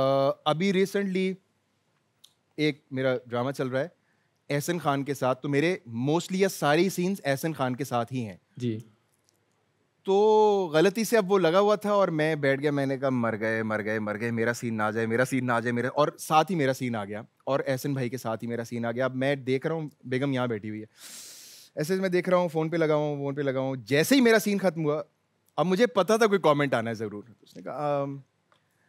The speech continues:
Speaker 1: हाँ, ये जो तुम जाके बैठे हो ऐसे, हाँ, ऐसे नहीं बैठना चाहिए था।" मैंने कहा, "मर गए हूँ।" तो वो फिर <laughs> एक सिलसिला शुरू हुआ। Again, उससे भी मैं सीखता हूँ, क्योंकि उसने भी मीडिया साइंसेज पढ़ी हुई है।
Speaker 2: जी सर।
Speaker 1: और उसने भी थिएटर किया हुआ है, so she knows, she is a writer also।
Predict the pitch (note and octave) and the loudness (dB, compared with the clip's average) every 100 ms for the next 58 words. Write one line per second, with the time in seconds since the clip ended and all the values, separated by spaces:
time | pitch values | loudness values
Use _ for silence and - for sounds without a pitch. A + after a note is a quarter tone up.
0 | _ - G#3+ F3 G3+ G#3+ G#3+ G#3+ G#3 G3+ | _ -6 -4 -2 -4 -4 -4 -2 -2 -4
1 | G3 G3 E3 E3 B2+ A#2+ D#3+ A#2 G#2 E3 | -6 -8 -8 -4 -2 -2 -2 -6 -6 -6
2 | D3+ G2 - - D#3 _ _ _ - - | -6 -8 -12 -16 -18 _ _ _ -14 -14
3 | - _ D3 _ - C3+ C#3 - E3+ F3 | -14 _ -20 _ -4 -2 -2 -4 -6 -6
4 | G#2 F2+ F#2+ F#2+ F#2+ F2+ G#2+ - F#2+ G#2 | -6 -8 -12 -12 -12 -12 -12 -12 -10 -6
5 | G#2 G#2+ G2+ F#2+ A2 A2+ A2+ A#2+ C#3 C#3 | -2 0 0 -2 -2 -2 -4 -6 -4 2
6 | E3+ G3 F#3+ F#3 - A3 F3+ D#3 - - | 2 4 4 2 -2 0 0 0 0 4
7 | A3 G3+ F#3 F3 G3 G3+ G3+ F#3+ F3+ F#3 | 4 4 2 2 4 2 2 2 2 2
8 | - E3+ G3+ A3 F#3 F#3+ - A#3+ B3 A#3+ | 2 4 6 4 0 -4 0 2 4 4
9 | G#3 G3 G3 A3 - _ _ _ - E3+ | 2 0 0 0 -4 _ _ _ -2 2
10 | F3+ G3+ G#3 G#3+ F3+ F3 F#3 E3 D#3 E3+ | 2 2 0 2 2 4 2 2 -2 -2
11 | D3+ C#3+ C3+ B2+ D3 C3+ A#2+ C#3+ C3+ C#3 | 0 0 2 -2 -4 -12 -18 -8 -6 -6
12 | A#2+ - C3+ C3+ C3+ - E3 E3 D3+ C3 | -6 0 2 2 -2 -4 -2 2 2 2
13 | E3 C#3 C3+ C3+ C3 C3+ D3+ D3 C3+ C3+ | 0 2 2 2 -2 -4 -2 0 -2 -4
14 | C#3 C3 B2 B2 D#3 C#3 A#2+ - | -4 -2 0 0 0 0 0 -4